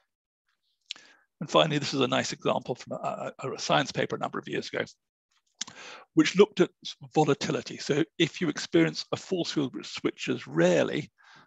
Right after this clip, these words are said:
versus a force field which switches rapidly, and then look at a single trial learning, what you find is if you're in a force which switch,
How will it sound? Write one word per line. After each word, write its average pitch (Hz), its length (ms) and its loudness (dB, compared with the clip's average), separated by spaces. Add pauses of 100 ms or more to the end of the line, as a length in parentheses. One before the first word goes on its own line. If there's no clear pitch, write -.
(140)
versus 139 300 4
a 131 60 0
force - 320 -4
field 143 260 -2
which - 200 -8
switches 139 380 -4
rapidly, - 760 -4 (560)
and 160 220 0
then 269 160 10
look 226 160 4
at - 80 -6
a 160 40 -8
single 143 300 0
trial 127 340 2
learning, 120 340 4
what 151 200 2
you 160 80 -2
find 147 260 0
is 127 140 -4
if - 160 -8
you're 139 80 0
in 131 60 -2
a 127 60 -6
force - 380 0
which - 220 -2
switch, - 340 -8